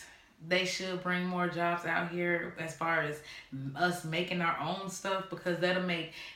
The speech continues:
that'll, that'll get a chance for people let, that have felonies or just people that just can't get a job, that they'll be able to get a job and they'll be able to work instead of sitting people in a classroom, like a work first classroom, and all they doing is building a resume,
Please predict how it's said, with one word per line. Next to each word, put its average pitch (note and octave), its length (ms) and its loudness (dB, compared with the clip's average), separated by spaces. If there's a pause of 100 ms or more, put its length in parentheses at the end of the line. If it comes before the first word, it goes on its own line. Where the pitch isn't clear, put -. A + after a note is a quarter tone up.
that'll, F3 340 4
that'll F#3+ 240 2
get F3 220 0
a E3 200 0
chance F#3 300 -4
for D#3 420 0
people G3 360 -6
let, D#3 320 -2
that C#3+ 100 -2
have C#3+ 320 -2
felonies D3+ 600 0
or C3 180 -2
just F3 320 2
people F3+ 240 -2
that D#3+ 240 0
just D#3 240 -4
can't D3 340 -2
get D3+ 140 -2
a C#3+ 160 -6
job, C#3+ 460 2 (680)
that A3 260 8
they'll A3+ 300 4
be A#3 100 6
able G#3 160 4
to - 120 -4
get G3 180 0
a F3+ 100 0
job G3 220 4
and F3+ 80 0
they'll F#3 200 2
be F#3 120 2
able E3+ 160 2
to - 140 -4
work D#3 640 4 (420)
instead F#3 420 4
of E3+ 180 2
sitting F3+ 460 -2
people F3 360 -6
in D#3+ 120 -2
a D3+ 60 -4
classroom, D#3+ 760 2
like C#3+ 180 2
a C#3 60 -4
work D3+ 300 -2
first F3 380 4
classroom, C#3 680 0
and B2+ 100 -2
all D#3 200 6
they D3+ 140 0
doing D#3+ 280 -2
is D3 160 -4
building D3+ 460 0
a B2+ 80 -2
resume, D3 720 0